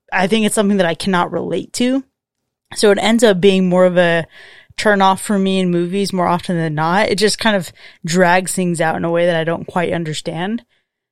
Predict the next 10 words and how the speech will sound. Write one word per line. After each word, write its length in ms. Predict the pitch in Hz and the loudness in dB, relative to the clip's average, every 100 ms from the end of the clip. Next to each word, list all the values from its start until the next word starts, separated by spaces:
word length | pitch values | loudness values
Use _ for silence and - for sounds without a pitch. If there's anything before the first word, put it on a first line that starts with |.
| _ _ _ - | _ _ _ -2
But 220 | 226 175 | -2 2
then 480 | 220 240 233 226 233 - _ _ - | 2 4 4 2 0 -6 _ _ -12
there 440 | 185 170 196 208 | -4 4 6 6
was 680 | 208 202 196 196 185 175 - 320 339 | 6 6 6 6 2 -4 -8 -14 -12
this 400 | 190 202 - - | 0 0 0 -4
really 640 | 175 214 226 226 233 226 _ _ _ _ - | 0 2 2 0 -2 -4 _ _ _ _ -16
careful 840 | - 196 202 208 - 196 190 190 - _ - | -10 0 2 2 0 0 0 -2 -6 _ -10
curation 800 | - 196 180 180 - 180 170 - | -2 0 2 2 0 -2 -4 -4
of, 260 | 185 165 | -6 -4
like, 300 | 180 170 _ | -4 -6 _